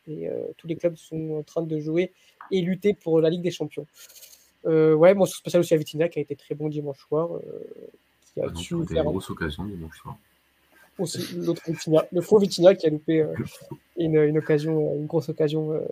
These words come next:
Speaker 1: dimanche soir. Mais, euh, le vrai Vitinha a été, a été très bon, c'est vrai.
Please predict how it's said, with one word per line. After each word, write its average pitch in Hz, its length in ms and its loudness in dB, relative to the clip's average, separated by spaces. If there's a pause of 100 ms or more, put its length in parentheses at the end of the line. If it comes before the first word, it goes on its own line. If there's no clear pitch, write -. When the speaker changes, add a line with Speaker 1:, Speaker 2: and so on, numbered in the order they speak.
(140)
Speaker 1:
dimanche 156 360 -6
soir. 151 220 -4
Mais, 151 240 -2
euh, 147 100 -6 (240)
le 156 100 2
vrai 156 160 6
Vitinha 160 300 0
a - 20 4
été, 156 360 -4
a 170 100 0
été 175 200 -2
très 160 160 -4
bon, 160 160 -4
c'est 165 160 -12
vrai. 165 140 -4